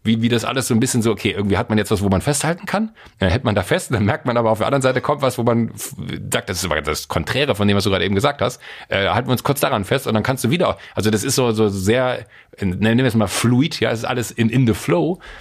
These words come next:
aber ich glaube, der Grund, warum ich so bin, wie ich bin, der Grund, warum ich da bin, wo ich bin, ist der Grund, weil ich mir über ganz viele Dinge Gedanken mache, aber noch nie an irgendeinem Punkt an eine Stelle gekommen bin, wo ich sage,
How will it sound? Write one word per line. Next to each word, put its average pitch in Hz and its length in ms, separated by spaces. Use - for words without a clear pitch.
aber 117 200
ich - 80
glaube, 143 280
der 110 280
Grund, 123 360
warum 135 180
ich 139 80
so 120 100
bin, 156 320
wie 139 100
ich 123 140
bin, 139 180
der 85 80
Grund, 127 280
warum 113 180
ich 98 100
da 135 220
bin, 139 360
wo 127 140
ich 107 160
bin, 131 240
ist 135 180
der 123 100
Grund, 131 280
weil 117 140
ich 101 80
mir 117 320
über 110 160
ganz 135 180
viele 135 160
Dinge 117 340
Gedanken 104 460
mache, 220 320
aber 101 200
noch 95 160
nie 131 400
an 87 120
irgendeinem 110 380
Punkt 123 280
an 90 100
eine 85 240
Stelle 165 320
gekommen 82 380
bin, 80 220
wo 95 140
ich 85 100
sage, 131 500